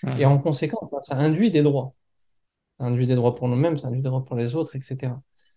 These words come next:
Speaker 2: Euh, mais ce qui est, euh, le plus important, c'est, c'est véritablement cette, cette approche des devoirs. Et c'est pareil, en réalité, finalement, même dans la, la compréhension, alors on va pas rentrer dans tous les sujets que ça implique, parce que c'est un sujet qui est vaste, mais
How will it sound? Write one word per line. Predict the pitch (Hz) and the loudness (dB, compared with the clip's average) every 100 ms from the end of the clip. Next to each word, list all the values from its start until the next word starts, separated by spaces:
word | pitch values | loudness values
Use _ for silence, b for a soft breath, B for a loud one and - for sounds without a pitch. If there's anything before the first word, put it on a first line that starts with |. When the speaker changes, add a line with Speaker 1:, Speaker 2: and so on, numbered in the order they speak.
| _ _ - | _ _ -6
Speaker 2:
Euh, | 127 120 120 120 - - - - - 131 131 | -4 -2 -4 -8 -10 -12 -12 -14 -14 -16 -8
mais | 127 | -6
ce | 127 | -6
qui | - - 147 139 | -10 -4 2 4
est, | 139 127 | 4 4
euh, | 123 120 - - - _ _ _ _ - | 0 -4 -8 -14 -16 _ _ _ _ -14
le | |
plus | 120 - 139 | -12 -2 2
important, | 131 135 - 202 | 2 0 -2 -2
c'est, | - 139 | -2 -6
c'est | 135 139 | -6 -4
véritablement | 139 139 139 160 | -2 -2 0 -2
cette, | - 135 131 | -2 -6 -8
cette | 123 135 | -6 -4
approche | 139 - 147 139 | -4 -2 -2 0
des | 127 | 0
devoirs. | 131 127 127 _ _ _ _ _ _ _ 143 | 0 -2 -6 _ _ _ _ _ _ _ -4
Et | |
c'est | 135 | 0
pareil, | 143 175 196 | 2 4 4
en | 160 | 4
réalité, | 151 147 185 | 4 4 2
finalement, | 127 156 170 | 0 0 0
même | 165 147 | 0 2
dans | 143 | 2
la, | 135 | 2
la | 127 135 | 0 -2
compréhension, | 160 139 160 147 170 156 143 127 - | -2 -2 -2 -2 -2 -2 -2 -4 -8
alors | - 120 | -8 -4
on | |
va | 127 | -4
pas | 127 | -2
rentrer | 139 139 | -2 -2
dans | 147 143 | -2 0
tous | 151 | 0
les | |
sujets | 143 160 143 | -2 -2 -4
que | - | -2
ça | 143 | -2
implique, | 143 196 | -2 -8
parce | - | -14
que | - | -6
c'est | |
un | 131 | -4
sujet | 131 - 143 | -4 -6 -2
qui | 143 | 0
est | |
vaste, | 175 180 - | 0 -2 -4
mais | 135 | -4